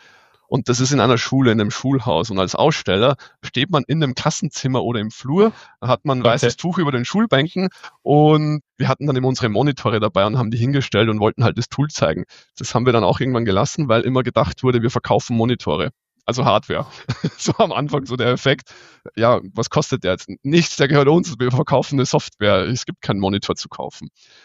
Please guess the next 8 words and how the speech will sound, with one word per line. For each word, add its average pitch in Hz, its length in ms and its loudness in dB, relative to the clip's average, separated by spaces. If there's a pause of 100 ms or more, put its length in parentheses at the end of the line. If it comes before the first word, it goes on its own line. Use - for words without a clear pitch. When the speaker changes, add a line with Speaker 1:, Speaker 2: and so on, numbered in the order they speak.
(100)
Speaker 1:
Ja, 113 200 0 (460)
aber 147 320 2 (520)
diese 123 180 -2
Messen 123 380 0
oder 113 140 2
diese 113 200 -2
Events 113 400 0
haben 107 200 0